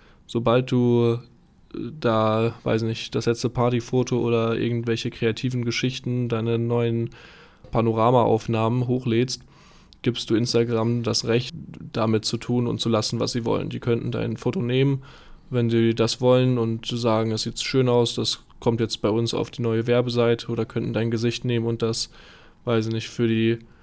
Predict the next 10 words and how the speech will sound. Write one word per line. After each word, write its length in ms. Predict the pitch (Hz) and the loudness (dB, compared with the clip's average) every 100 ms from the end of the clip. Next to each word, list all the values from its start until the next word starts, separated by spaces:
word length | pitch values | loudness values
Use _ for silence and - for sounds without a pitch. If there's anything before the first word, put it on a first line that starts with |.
| - | -6
Werbung 800 | 123 123 123 127 117 117 120 117 | 2 4 6 4 4 4 2 0
gegen 640 | 117 117 117 113 113 113 113 | 2 2 2 2 2 0 -2
Chlamydien 1000 | - 120 123 147 139 123 120 120 120 117 - - - - | 0 2 4 4 4 4 4 2 2 0 -6 -20 -18 2
draufklatschen 840 | 123 120 - 131 120 - 127 120 | 6 6 4 0 0 0 0 0
und 540 | 110 110 113 - - | 0 0 -2 -4 -4
du 180 | 117 113 | 0 2
hättest 300 | 117 117 - | 0 -2 -2
quasi 260 | - 110 110 | -2 -2 -2
kein 300 | 120 110 110 | -4 -2 -2
Mitspracherecht. 720 | 107 - 113 113 - - - | -4 -6 -6 -4 -4 -6 -14